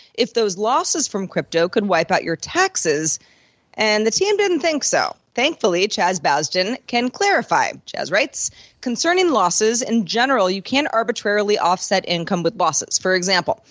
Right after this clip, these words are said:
if you made one hundred thousand dollars in wages and have one hundred fifty thousand dollars in losses, capital or other causes, you can't subtract the losses from your income and pay no tax.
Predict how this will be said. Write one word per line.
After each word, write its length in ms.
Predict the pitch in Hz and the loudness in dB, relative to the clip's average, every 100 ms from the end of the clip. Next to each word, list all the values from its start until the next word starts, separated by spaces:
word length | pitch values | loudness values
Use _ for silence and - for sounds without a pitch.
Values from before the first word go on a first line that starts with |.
| - - | -14 -4
if 180 | - - | -4 0
you 100 | 208 | 0
made 460 | 202 190 190 175 | 2 4 2 0
one 180 | 170 196 | 0 0
hundred 300 | 220 269 302 | 2 0 0
thousand 300 | 226 214 202 | 2 0 0
dollars 340 | 185 160 165 | 2 2 2
in 100 | 170 | 0
wages 460 | 160 151 - 57 - - - | 0 -2 -2 -8 -8 -10 -12
and 140 | - 185 | -4 -2
have 160 | 175 | 0
one 180 | 165 175 | 0 -2
hundred 320 | 185 190 180 | 0 0 -2
fifty 320 | - 370 - 277 | -2 -4 0 0
thousand 320 | 190 170 165 | 0 0 2
dollars 320 | 156 147 151 | 2 2 0
in 160 | 165 165 | -2 0
losses, 580 | 170 151 - 135 214 | 0 0 0 -2 -4
capital 480 | - - - 160 190 | -4 -2 -2 0 0
or 160 | 226 196 | 2 2
other 200 | 156 190 | 0 -2
causes, 500 | - 92 - 120 - - _ | 0 -2 -2 -2 -4 -6 _
you 100 | 240 | -4
can't 320 | - 311 349 | 0 0 0
subtract 560 | - 254 - 254 277 - | -2 -8 -4 0 0 0
the 80 | 240 | 0
losses 420 | 196 160 190 180 | 2 2 0 -2
from 220 | 208 220 | 0 0
your 100 | 202 | 0
income 360 | - 185 170 147 | 0 0 -2 -4
and 120 | 147 | -2
pay 160 | 214 | -2
no 140 | 190 147 | 0 0
tax. 540 | - 165 - - - | 0 0 -2 -6 -10